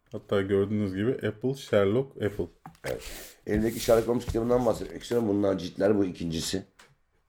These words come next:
Speaker 2: Çok tatlı bir, e, Sherlock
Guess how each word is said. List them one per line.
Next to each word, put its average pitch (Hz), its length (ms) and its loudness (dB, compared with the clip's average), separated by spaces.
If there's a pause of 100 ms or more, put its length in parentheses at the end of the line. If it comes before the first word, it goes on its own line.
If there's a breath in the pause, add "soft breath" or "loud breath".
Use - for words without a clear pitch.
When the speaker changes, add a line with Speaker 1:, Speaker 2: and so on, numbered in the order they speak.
(520)
Speaker 2:
Çok 78 200 -4
tatlı 76 340 2
bir, - 340 -4
e, 73 380 0
Sherlock 76 480 2